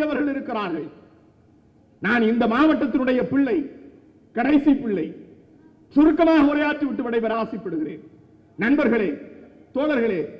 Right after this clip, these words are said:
இரண்டு நாள் விவாதத்தை பார்த்திருப்பீர்கள். நேற்றைக்கு News eighteen, அதற்கு முன்பதாக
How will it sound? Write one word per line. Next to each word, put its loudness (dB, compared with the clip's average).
இரண்டு 4
நாள் 2
விவாதத்தை -2
பார்த்திருப்பீர்கள். -4
நேற்றைக்கு 0
News 4
eighteen, -4
அதற்கு 0
முன்பதாக 2